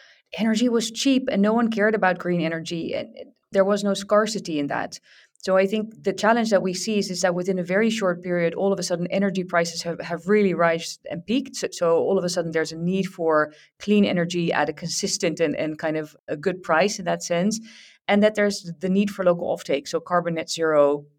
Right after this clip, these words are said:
buildings and operations. So what we are trying to do is really work with our partners and understand, hey, what are your needs and, and how do we kind of create a business case that works for you and, and how do we kind of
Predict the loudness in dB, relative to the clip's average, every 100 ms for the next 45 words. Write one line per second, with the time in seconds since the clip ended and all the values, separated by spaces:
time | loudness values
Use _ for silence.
0 | -2 2 2 0 -4 -2 -2 -2 -2 -2
1 | -2 -4 -6 -8 -16 -20 _ _ -4 0
2 | 2 2 4 4 4 4 0 0 0 0
3 | 0 2 2 4 2 0 -2 0 2 0
4 | -2 -4 -2 -4 -2 -2 0 0 -2 -2
5 | 0 2 2 2 0 0 0 0 -4 -4
6 | -6 -8 0 2 2 0 -4 -4 -6 -8
7 | -6 0 2 2 -2 -6 -6 -6 -4 -2
8 | 0 -2 0 -2 -2 -4 0 2 2 2
9 | 0 -2 -6 -2 -2 -2 -6 -4 0 0